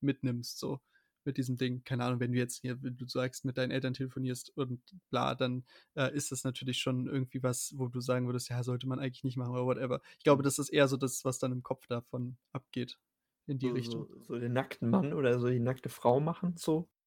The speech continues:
Speaker 1: Habe ich
Speaker 2: Ja.
Speaker 1: tatsächlich noch nie gemacht.
Speaker 2: Okay, ich auch noch nicht so. Einfach zu deinem Partner gehen und einfach so sagen:
Speaker 1: Ja, ich weiß nicht, ich glaube, das ist tatsächlich auch eher so ein Ding, was einfach so, keine Ahnung, How I Met Your Mother halt so geprägt wurde, aber ich weiß <laughs> gar nicht, ob das Leute so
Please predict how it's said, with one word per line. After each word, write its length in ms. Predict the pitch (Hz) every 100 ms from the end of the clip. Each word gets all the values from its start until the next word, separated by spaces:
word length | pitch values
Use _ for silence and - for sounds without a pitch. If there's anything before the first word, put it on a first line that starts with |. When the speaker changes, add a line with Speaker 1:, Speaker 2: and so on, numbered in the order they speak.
| _ -
Speaker 1:
Habe 140 | 143
ich 60 | 139
Speaker 2:
Ja. 80 | 139
Speaker 1:
tatsächlich 180 | 139 135
noch 80 | 135
nie 120 | 131
gemacht. 380 | 127 123 - _
Speaker 2:
Okay, 300 | 127 - 156 _ -
ich 120 | -
auch 120 | 123
noch 100 | 180
nicht 180 | 143 -
so. 140 | 139
Einfach 340 | 123 127 127 -
zu 140 | -
deinem 200 | 117 110
Partner 400 | - 120 123 127
gehen 320 | 123 120 120
und 120 | 120 -
einfach 240 | - -
so 120 | -
sagen: 380 | - - - 131 _ _ _ _ -
Speaker 1:
Ja, 80 | 131
ich 100 | 147
weiß 140 | 147
nicht, 120 | 147
ich 60 | 131
glaube, 220 | 147 147
das 160 | 143 -
ist 200 | - -
tatsächlich 320 | 151 151 151
auch 60 | 139
eher 140 | 143
so 100 | 139
ein 100 | 135
Ding, 160 | 139 143
was 160 | 131
einfach 200 | 151 135
so, 220 | 131 135 135 _
keine 160 | - 131
Ahnung, 120 | 127
How 160 | 135 135
I 40 | 131
Met 160 | 127
Your 60 | 135
Mother 220 | 131 127
halt 160 | 135 127
so 100 | 131
geprägt 420 | 127 139 135 -
wurde, 240 | 135 135
aber 140 | 139 143
ich 100 | -
weiß 140 | 151
<laughs> 140 | - 165
gar 20 |
nicht, 220 | 165 - - - -
ob 160 | 165
das 240 | - - 156
Leute 260 | 160 170
so 360 | 139 143 147